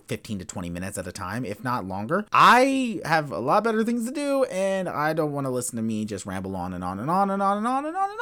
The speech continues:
on. So I plan to have other people on here as well, people who maybe are new to this whole j-, journey and would like to figure this out together. Maybe I might even have a co-host later on. I don't know.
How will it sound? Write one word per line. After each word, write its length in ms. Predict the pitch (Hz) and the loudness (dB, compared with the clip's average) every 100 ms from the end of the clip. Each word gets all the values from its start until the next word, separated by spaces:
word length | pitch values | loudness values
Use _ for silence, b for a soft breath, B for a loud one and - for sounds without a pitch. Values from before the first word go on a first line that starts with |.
| 508 | 2
on. 140 | 403 - B B B | 0 -4 B B B
So 320 | - 175 139 | 0 4 4
I 140 | - 208 | 4 0
plan 220 | 381 320 | 0 0
to 40 | |
have 160 | 254 233 | 2 2
other 160 | 233 254 | 2 2
people 260 | 269 240 | 2 2
on 200 | 220 220 | 2 2
here 200 | 214 247 | 2 -2
as 220 | 208 214 | -2 -4
well, 260 | 226 214 165 | -4 -4 -4
people 300 | 190 220 226 | -2 -2 -2
who 140 | 214 | 0
maybe 320 | 214 220 226 214 | 0 0 0 0
are 200 | 202 196 | 2 2
new 280 | 196 226 | 2 0
to 100 | 233 | -2
this 260 | 208 180 - | -4 -4 -4
whole 320 | 180 160 147 | -2 -2 -4
j-, 180 | 139 - - | -8 -16 -6
journey 320 | 139 131 120 113 | -2 -2 -2 -2
and 300 | 107 123 117 | -2 -4 -2
would 160 | 135 | -4
like 380 | 123 131 156 156 - | -2 -2 -2 -4 -14
to 460 | - 180 165 156 151 | -8 -4 0 2 2
figure 220 | 151 147 | -2 -4
this 180 | 147 135 | -4 -4
out 300 | - 147 160 | 0 0 -2
together. 500 | - 180 269 175 90 - B B B B _ - | -6 -2 0 0 -2 -6 B B B B _ -6
Maybe 340 | 202 262 277 | -2 0 2
I 80 | 254 | 2
might 180 | 240 240 | 2 2
even 180 | 240 226 | 2 2
have 160 | 220 | 2
a 40 | 220 | 2
co-host 500 | 233 233 226 240 - | 2 4 4 2 2
later 320 | 226 233 226 | 0 0 0
on. 220 | 233 233 247 | 0 -2 -4
I 180 | 294 | -4
don't 220 | 339 339 320 | -2 -2 -2
know. 320 | 359 135 | -2 -2